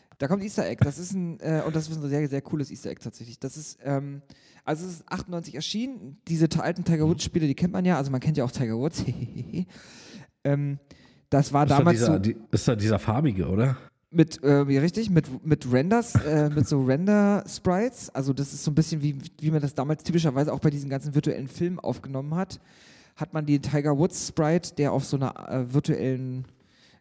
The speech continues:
Speaker 1: äh, Polygonwiese steht und den Ball abfeuert. Der Ball ist so ein fünfpixeliger, äh, bis von weit weg rund anmutender tatsächlicher Golfball.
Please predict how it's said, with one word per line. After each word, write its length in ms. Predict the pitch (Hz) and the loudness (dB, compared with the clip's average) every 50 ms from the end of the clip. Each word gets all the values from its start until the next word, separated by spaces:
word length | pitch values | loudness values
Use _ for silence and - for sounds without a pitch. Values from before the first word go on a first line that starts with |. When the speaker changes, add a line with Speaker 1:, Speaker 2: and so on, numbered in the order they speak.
| _ _ _ _ | _ _ _ _
Speaker 1:
äh, 300 | - 120 117 120 120 117 | -2 0 0 2 0 0
Polygonwiese 840 | - - 147 139 131 - - 143 160 165 151 143 151 151 147 151 | 2 4 4 4 4 2 2 2 2 2 0 -2 -4 -2 -2 -2
steht 280 | 147 - - 143 143 - | -4 -2 -4 -6 -6 -6
und 100 | 127 120 | -6 -6
den 140 | 127 117 107 | -6 -4 -2
Ball 180 | 120 139 139 | -2 -4 -4
abfeuert. 540 | - - 120 - - - 143 143 147 147 - | -6 -8 -10 -8 -4 -2 0 0 0 0 0
Der 60 | 123 101 | 0 0
Ball 160 | 123 123 - | 0 -2 -2
ist 180 | - 127 - | -2 -4 -6
so 80 | - 123 | -6 -8
ein 260 | 120 120 117 120 120 - _ _ _ _ _ _ _ _ | -8 -6 -8 -10 -12 -14 _ _ _ _ _ _ _ _
fünfpixeliger, 1500 | _ - - - 156 147 143 - - - - - - 160 139 - - 139 135 127 120 123 120 120 117 117 120 117 117 - - _ _ _ _ _ _ _ _ _ _ _ _ _ _ _ _ _ - _ - _ _ - - _ - | _ -12 -2 0 0 0 0 -6 -12 -18 -10 -2 0 0 0 0 -4 -4 -2 0 0 0 0 2 2 2 0 0 -2 -6 -16 _ _ _ _ _ _ _ _ _ _ _ _ _ _ _ _ _ -20 _ -20 _ _ -20 -20 _ -12
äh, 100 | 104 101 - - 85 _ - - - - - _ - | -12 -12 -12 -12 -18 _ -18 -18 -14 -14 -16 _ -14
bis 380 | 120 - - 165 170 - - | -10 0 4 4 4 4 2
von 300 | - - - 156 139 120 | -10 0 0 0 0 2
weit 260 | 120 131 185 - - | 2 0 0 0 0
weg 200 | 147 156 - - - | -2 -2 -2 0 0
rund 240 | 147 165 175 - - | 0 0 0 -2 -6
anmutender 800 | 120 135 131 135 135 - - 131 123 120 120 117 117 117 120 120 - _ _ _ _ _ _ _ | -6 -4 -2 -4 -4 -4 -6 -6 -4 -2 -2 0 0 -2 -4 -6 -10 _ _ _ _ _ _ _
tatsächlicher 460 | - 135 123 - 147 135 143 131 127 123 | -6 -4 -4 -4 -4 -4 -4 -2 2 2
Golfball. 500 | - - 175 185 - - 190 202 220 | 4 4 4 2 2 2 2 2 2